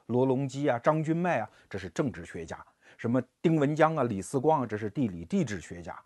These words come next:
啊；什么梁思成啊，这是建筑学家。哎，你总得专精一行吧？可是胡适呢，一生跑来跑去、窜来窜去，很多学科都有他的影子。可是就像他的同乡后辈史学家唐德刚讲的那样，他仅仅是一味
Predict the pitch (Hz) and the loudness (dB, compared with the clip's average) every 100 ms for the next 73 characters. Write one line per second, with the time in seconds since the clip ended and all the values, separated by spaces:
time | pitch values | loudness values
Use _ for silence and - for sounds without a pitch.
0 | _ 113 107 120 123 127 175 - 175 135 | _ -4 0 0 2 0 0 0 -2 0
1 | 160 190 - - 127 120 - 320 196 98 | 0 -2 -4 -8 -6 -6 4 6 6 2
2 | - 92 87 - - 311 _ _ 349 381 | -8 -14 -14 0 2 0 _ _ 4 4
3 | - 180 233 330 120 - 196 208 208 190 | 6 8 8 4 0 0 2 2 0 -2
4 | 151 - - 98 135 _ _ _ - - | -4 -8 -12 -10 -10 _ _ _ -20 2
5 | 277 349 - 262 - 339 262 233 277 302 | 4 4 4 2 2 2 2 2 4 4
6 | 277 - 151 226 202 131 196 - 214 226 | 4 6 10 10 8 4 2 0 0 2
7 | 233 226 - 214 - - 196 151 160 339 | 0 -2 -4 -12 -12 8 8 10 6 6
8 | - 185 185 214 302 311 131 151 175 156 | 6 4 4 0 2 2 2 0 -2 0
9 | 107 - - 92 _ _ - 143 190 - | -4 -6 -14 -14 _ _ 2 4 2 -2
10 | _ _ _ - 165 135 123 127 113 - | _ _ _ 4 4 4 -2 0 -2 -4
11 | - 117 135 147 143 - 123 107 104 _ | -6 -2 0 0 0 0 0 0 -4 _
12 | _ - 107 90 107 117 120 - - 120 | _ -8 -6 -4 -4 0 -2 -2 -6 -2
13 | 135 131 135 123 82 80 95 87 - _ | 0 2 0 -2 -6 -10 -10 -12 -16 _
14 | - 226 - 208 214 101 85 104 90 107 | -2 -2 2 0 0 -4 -6 -10 -8 -8
15 | 135 | -6